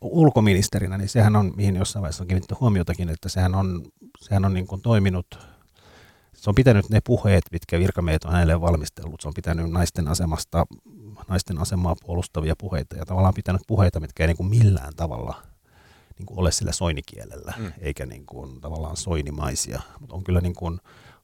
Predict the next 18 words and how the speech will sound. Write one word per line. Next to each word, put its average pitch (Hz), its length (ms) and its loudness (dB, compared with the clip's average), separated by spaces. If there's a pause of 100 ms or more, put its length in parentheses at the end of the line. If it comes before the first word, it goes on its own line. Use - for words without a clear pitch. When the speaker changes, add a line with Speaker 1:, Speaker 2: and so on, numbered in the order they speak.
Speaker 1:
hoitanut 101 340 2
virkatehtävänsä 92 760 0
kunnialla, 90 480 2
ja 90 120 2
jos 90 220 -4
Suomen 87 260 -4
kanta 95 320 0
on 92 200 0
joku, 92 300 -4
niin, 92 160 -2
niin 85 120 -4
hän 82 160 -6
on 73 80 -8
lukenut 95 340 -4
sen 95 120 -8
paperista, 92 440 -2
niin 82 120 -6
kun 87 160 -14